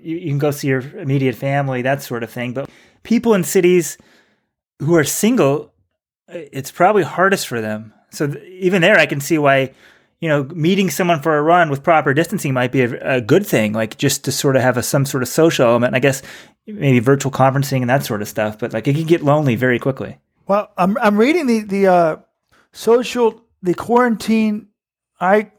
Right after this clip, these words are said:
Speaker 2: I quarantined and chilled last night thread, and it's actually interesting.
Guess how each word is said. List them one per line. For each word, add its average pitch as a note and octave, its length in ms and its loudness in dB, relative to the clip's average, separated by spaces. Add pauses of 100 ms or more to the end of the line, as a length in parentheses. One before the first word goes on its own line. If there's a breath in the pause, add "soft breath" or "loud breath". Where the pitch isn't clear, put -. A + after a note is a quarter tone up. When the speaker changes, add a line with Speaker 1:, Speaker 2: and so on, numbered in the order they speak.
(160)
Speaker 2:
I F#3+ 140 2
quarantined B3 720 0
and F3+ 160 2
chilled F#3+ 320 0
last D3 320 0
night C#3 220 -8
thread, C3 420 -6 (880 soft breath)
and E3+ 580 2 (540)
it's - 160 -8
actually A#3 320 0
interesting. F#3 800 0